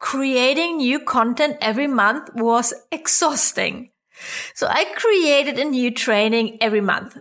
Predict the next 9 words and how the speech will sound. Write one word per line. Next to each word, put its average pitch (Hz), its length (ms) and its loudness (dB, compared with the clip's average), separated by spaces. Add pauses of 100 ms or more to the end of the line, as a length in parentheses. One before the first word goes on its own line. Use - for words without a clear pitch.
For 277 160 0
example, 220 760 0
how 190 200 -2
to 208 140 -4
create 208 480 -2
a 233 40 -4
successful 254 600 -2
Facebook 320 580 0
group, 165 380 -6